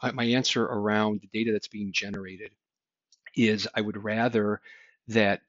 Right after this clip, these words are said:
there is too much being generated, too much supply, then the, the onus is on the user to find value.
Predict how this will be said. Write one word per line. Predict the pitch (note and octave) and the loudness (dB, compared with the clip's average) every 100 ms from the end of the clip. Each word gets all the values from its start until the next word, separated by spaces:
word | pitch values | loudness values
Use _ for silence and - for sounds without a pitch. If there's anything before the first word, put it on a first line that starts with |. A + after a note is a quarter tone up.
| A2+ | 0
there | G#2+ G#2 | 2 0
is | G#2 - | -4 -4
too | - | 0
much | A#2 G#2 - - - _ | 2 2 2 0 -2 _
being | - G#2 | -2 0
generated, | G2 G2 G2 F#2+ F#2+ | 0 -2 -4 -6 -6
too | B2+ | -2
much | A2+ - - | 2 2 2
supply, | - - G2+ F#2+ G2+ G#2+ _ - - _ - | -2 -4 -2 -2 -4 -10 _ -20 -20 _ -2
then | A2+ A#2+ A2 G#2+ - | 6 8 8 2 -2
the, | A2 G#2+ G#2 G#2 G#2+ | 0 2 2 0 -2
the | A2 | 2
onus | B2+ A#2+ G#2+ - - | 4 4 4 0 0
is | A#2 G2+ A2+ | -4 -2 -4
on | A#2 G#2+ G#2 G#2 G2 - - | -2 0 2 2 -2 -6 -8
the | G#2+ | -2
user | G#2+ G2 F#2+ - - | 0 0 -4 -12 -14
to | A2+ | -6
find | G#2+ G2 | -2 -2
value. | G2+ G2 G2 G#2 | -2 -4 -4 -8